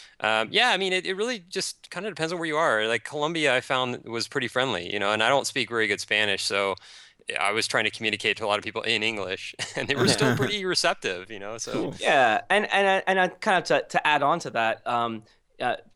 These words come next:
Speaker 3: you know, say, talking about Thailand, for example, um, yeah, there, there is the, definitely a bigger barrier. Although I, I did find, as I kind of alluded to earlier, once I spent more time there, and I,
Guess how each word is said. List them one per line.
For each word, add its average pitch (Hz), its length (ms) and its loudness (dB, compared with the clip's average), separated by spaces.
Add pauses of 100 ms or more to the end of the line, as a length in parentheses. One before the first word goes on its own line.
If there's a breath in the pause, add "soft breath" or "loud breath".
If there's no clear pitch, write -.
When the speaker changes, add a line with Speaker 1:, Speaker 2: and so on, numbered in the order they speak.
(480)
Speaker 3:
you 151 100 -2
know, 117 300 -2
say, 131 260 4
talking 127 300 2
about 113 160 0
Thailand, 156 360 4
for 120 80 -2
example, 107 520 -4
um, 107 260 -2 (560 soft breath)
yeah, 120 320 2
there, 101 300 -2
there 131 240 2
is 139 100 2
the, 117 220 2 (120)
definitely 131 340 2
a - 20 -2
bigger 117 200 -2
barrier. 110 520 0
Although 143 460 6
I, 131 380 4
I 127 100 2
did 170 260 2
find, 120 300 4
as 117 120 -4 (100)
I 120 120 0
kind 151 180 0
of 120 160 -4
alluded 135 200 -4
to 120 100 -2
earlier, 127 340 4
once 135 480 0
I 120 200 4
spent 120 260 -2
more 117 200 -2
time 110 280 -2
there, 110 240 0
and 101 100 -4
I, 110 160 0